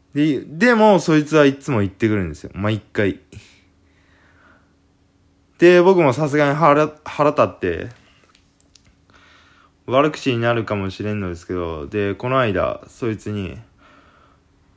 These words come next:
「なんなんお前」って言って、「お前誰なん？」って言ったら、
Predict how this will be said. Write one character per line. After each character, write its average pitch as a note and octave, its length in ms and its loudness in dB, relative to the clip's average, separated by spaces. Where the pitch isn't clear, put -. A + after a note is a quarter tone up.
「な E3 100 -2
ん C4 80 -2
な B2+ 100 -2
ん G2 60 -2
お F#2+ 60 -4
前」 E2+ 260 -4
っ - 40 -12
て - 160 -12
言 C#2+ 40 -6
っ - 40 -8
て、 - 340 -12
「お A2+ 40 -10
前 A2+ 80 -4
誰 D#3+ 280 2
な C3+ 180 -2
ん？」 E2+ 80 -8
っ - 40 -16
て - 140 -14
言 - 40 -14
っ - 20 -16
た - 120 -12
ら、 - 280 -14